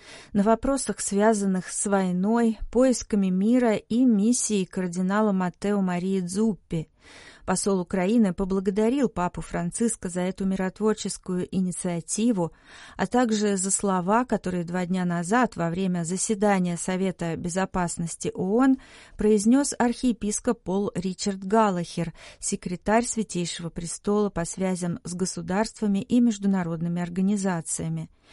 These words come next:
Не обошлось без упоминания об обстреле склада с гуманитарной помощью во Львове. Посол также напомнил о девяностой годовщине Голодомора,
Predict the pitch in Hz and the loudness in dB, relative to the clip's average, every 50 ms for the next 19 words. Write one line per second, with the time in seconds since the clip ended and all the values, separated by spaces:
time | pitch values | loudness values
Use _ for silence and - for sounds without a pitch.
0 | - - - - - - - - 202 185 180 175 190 196 - - 254 277 277 262 | -20 -20 -20 -20 -20 -20 -8 -2 0 0 2 2 2 2 0 0 2 2 2 2
1 | - - - 208 220 208 214 208 - 214 208 208 208 214 233 240 247 233 202 190 | 0 -2 -2 -2 0 0 0 0 2 2 4 4 4 4 6 6 6 6 4 4
2 | 185 185 180 190 190 - - - - 202 214 226 226 208 202 - - - - 202 | 2 0 0 -2 -2 -2 -6 -6 0 2 4 4 4 4 0 -2 -4 -4 -2 0
3 | 208 208 208 185 196 190 185 180 202 196 202 196 196 190 - 202 196 196 196 196 | 2 2 2 0 -2 -2 0 0 2 2 4 2 2 2 2 2 2 2 2 2
4 | 190 - - 208 214 226 214 208 190 - - - 196 175 185 185 185 190 185 202 | 0 0 0 2 4 4 4 4 2 0 -2 -2 -2 0 0 0 0 0 0 2
5 | 247 254 226 190 165 165 156 - - _ _ - - - - - - - 180 170 | 4 4 4 4 4 0 -2 -4 -10 _ _ -20 -20 -20 -20 -12 -6 -4 -4 -2
6 | - - - 208 233 254 254 - - - - 180 175 170 175 180 175 175 170 170 | -2 0 4 4 4 4 4 0 -2 -4 -2 -2 -2 -2 -4 -4 -4 -4 -4 -6
7 | 165 - - 190 214 214 202 190 170 - 170 170 165 165 185 185 185 180 190 214 | -6 -4 -2 0 2 2 2 2 -2 -4 -6 -6 -4 -4 -4 -2 -2 0 0 0
8 | 233 226 - - 202 180 175 165 170 170 175 - - - - 196 190 180 175 170 | -2 -2 -4 -6 -6 -6 -4 -4 -4 -4 -4 -6 -6 -6 -4 -2 -2 -2 -2 -2
9 | 175 175 175 170 165 180 175 170 175 196 220 233 233 208 | -4 -4 -4 -4 -4 -2 -2 0 2 2 4 4 4 2